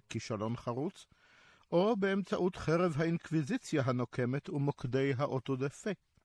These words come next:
אולם ישוע אמר לתלמידיו בפירוש, "הישמרו לכם מנביאי השקר,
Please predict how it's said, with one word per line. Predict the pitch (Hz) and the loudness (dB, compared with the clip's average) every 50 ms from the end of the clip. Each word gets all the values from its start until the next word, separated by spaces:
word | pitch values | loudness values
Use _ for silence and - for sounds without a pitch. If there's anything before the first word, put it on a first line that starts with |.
| _ _ _ _ _ _ _ _ _ - _ - | _ _ _ _ _ _ _ _ _ -20 _ 2
אולם | 139 139 147 139 143 139 | 4 6 6 6 6 6
ישוע | 131 117 - - 151 156 151 131 - 117 | 4 2 2 0 0 2 2 2 2 2
אמר | 120 123 127 123 135 | 2 2 2 2 2
לתלמידיו | 135 127 - 127 113 113 117 117 107 110 107 104 104 101 | 0 0 0 0 0 0 0 0 2 2 0 0 0 -4
בפירוש, | 104 98 - - 101 95 95 92 87 85 - - - - - _ _ _ _ _ _ - - - - _ _ - | -6 -6 -4 -4 -4 -4 -4 -4 -6 -10 -10 -12 -20 -20 -20 _ _ _ _ _ _ -20 -20 -20 -20 _ _ 4
"הישמרו | 170 180 - - 175 156 143 139 135 143 170 202 | 4 4 4 4 2 2 2 0 0 0 0 0
לכם | 185 165 - - - 123 123 131 - - | 0 -2 -2 -2 -2 0 0 0 -2 -2
מנביאי | 139 139 139 135 123 113 120 117 - 127 131 135 117 120 | 0 0 0 0 0 0 0 0 0 0 0 0 -2 -6
השקר, | 123 - - - 147 - - 90 | -8 -8 -8 -8 -8 -6 -6 -10